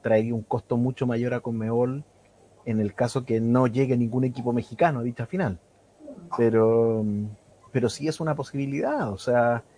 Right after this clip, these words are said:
ahora, el impacto que va a tener en los equipos, en, en el resto de los equipos sudamericanos, el tema de los cupos, que es algo no menor, y, y que, eh, y que yo creo esa es la mayor discusión en este momento,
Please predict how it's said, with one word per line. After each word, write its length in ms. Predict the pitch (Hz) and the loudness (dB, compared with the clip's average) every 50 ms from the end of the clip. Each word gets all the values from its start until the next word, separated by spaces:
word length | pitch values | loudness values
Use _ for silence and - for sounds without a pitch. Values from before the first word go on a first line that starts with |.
| _ _ _ _ _ - | _ _ _ _ _ 0
ahora, 440 | 151 143 165 170 156 131 101 92 - _ _ _ _ _ | 4 4 6 6 6 4 4 0 -4 _ _ _ _ _
el 160 | - 131 123 | -2 0 2
impacto 460 | 127 127 117 - - 156 - - 196 175 | 2 0 0 -2 -2 -4 -2 -2 -2 0
que 80 | 170 | 0
va 80 | 160 165 | 0 0
a 40 | 156 | 0
tener 420 | 156 156 165 160 139 117 - - _ - | -2 -2 -2 -2 -4 -4 -6 -14 _ -8
en 180 | 113 104 104 101 | -6 -6 -4 -4
los 160 | 95 - - | -6 -6 -8
equipos, 800 | 101 - - 139 143 131 131 127 123 120 - - - - - _ _ _ _ _ _ _ _ _ | -10 -8 -6 -6 -6 -4 -4 -4 -4 -6 -8 -12 -16 -20 -20 _ _ _ _ _ _ _ _ _
en, 300 | - 107 110 110 110 110 - | -6 -4 -2 -2 -2 -4 -4
en 200 | - 113 110 110 | -4 -2 -2 0
el 140 | 107 104 101 | -2 -2 -2
resto 240 | 117 131 - - 131 | -4 -4 -2 -2 -2
de 60 | 123 | -2
los 120 | 113 - | -2 -4
equipos 280 | 107 113 123 131 120 - | -8 -10 -8 -8 -8 -6
sudamericanos, 800 | - 117 110 104 101 104 101 139 135 131 120 113 113 107 - _ _ _ _ _ - | -6 -6 -4 -4 -4 -4 -2 -2 0 0 0 -2 -4 -6 -8 _ _ _ _ _ 0
el 240 | - 117 117 107 98 | 2 2 2 2 2
tema 200 | - 151 156 156 | 0 0 2 2
de 80 | 143 | 0
los 160 | 120 110 98 - | 0 -2 -4 -8
cupos, 460 | _ - - 240 226 - 139 117 - | _ -6 -4 -4 -2 -2 -4 -6 -6
que 260 | - 117 110 117 110 | -4 -4 -2 -2 -4
es 140 | 113 - - | -4 -4 -4
algo 280 | 135 135 120 117 117 | -4 -2 0 -2 -2
no 120 | 120 131 139 | 0 0 -2
menor, 400 | 139 131 127 139 135 123 107 - _ _ _ _ _ _ _ _ - - - - - - - - - _ _ | -2 -2 -2 -2 -2 -2 -4 -8 _ _ _ _ _ _ _ _ -18 -16 -16 -16 -18 -20 -20 -20 -20 _ _
y, 300 | - 127 127 123 123 117 117 _ _ _ _ _ _ _ - - 175 196 196 | -6 -4 -4 -2 -4 -6 -10 _ _ _ _ _ _ _ -18 -14 -10 -10 -8
y 80 | 160 123 | -8 -8
que, 140 | - 123 123 | -6 -4 -2
eh, 520 | 127 127 127 120 120 117 117 113 110 107 107 104 - _ _ _ _ _ _ _ _ _ _ - - - - - - - - - - - - - - | 0 0 2 2 2 2 0 0 -2 -4 -6 -8 -12 _ _ _ _ _ _ _ _ _ _ -20 -20 -20 -20 -20 -20 -20 -20 -20 -20 -20 -20 -14 -8
y 180 | 120 127 120 - | -6 -4 -4 -4
que 160 | - 117 120 | -4 -2 0
yo 120 | 120 123 | 0 0
creo 160 | - 135 143 151 | 2 2 2 2
esa 160 | 147 - 175 | 2 2 0
es 40 | 160 | 0
la 100 | 147 123 | 0 0
mayor 240 | 123 127 139 143 | 0 -2 -2 -4
discusión 420 | 143 143 - - 110 - - 156 151 | -4 -6 -8 -10 -14 -10 -6 -6 -4
en 80 | 143 | -4
este 180 | 143 135 - 135 | -4 -4 -4 -4
momento, 460 | 131 143 160 151 131 - - 156 185 | -2 -2 -2 -2 -4 -4 -6 -8 -8